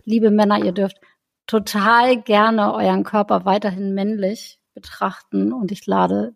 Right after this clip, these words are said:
die Frauen ein, ihren Körper als Körperin zu betrachten.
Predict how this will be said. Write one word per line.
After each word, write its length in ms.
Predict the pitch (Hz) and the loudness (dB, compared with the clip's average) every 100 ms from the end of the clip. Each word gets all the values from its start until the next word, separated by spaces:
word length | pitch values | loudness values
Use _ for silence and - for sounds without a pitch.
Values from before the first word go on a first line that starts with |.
| _ | _
die 60 | 196 | -20
Frauen 440 | _ - 180 185 | _ -2 0 0
ein, 400 | 196 190 185 240 - | -6 -4 -4 -6 -8
ihren 260 | 180 180 - | -6 -6 -8
Körper 440 | - 175 170 190 | -4 -4 -2 -6
als 240 | 185 - - | -8 -14 -12
Körperin 560 | - 208 196 170 202 | -6 -6 -6 -10 -14
zu 160 | - 226 | -14 -10
betrachten. 680 | 240 - 233 - _ 240 | -10 -10 -14 -14 _ -20